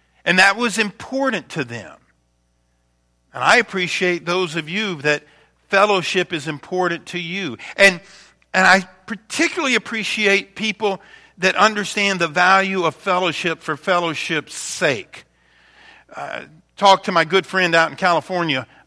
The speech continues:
uh, Rich Sidlowski. <laughs> And he, he will tell me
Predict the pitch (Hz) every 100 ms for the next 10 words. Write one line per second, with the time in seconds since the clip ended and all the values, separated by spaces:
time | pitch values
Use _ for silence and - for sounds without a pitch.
0 | _ 151 143 131 139 165 170 - 175 147
1 | 143 139 131 - 92 _ _ _ _ _
2 | _ _ _ _ _ - - - - -
3 | - - 175 170 156 - - _ - 151
4 | 160 214 202 151 185 214 196 175 - -
5 | 208 208 185 143 117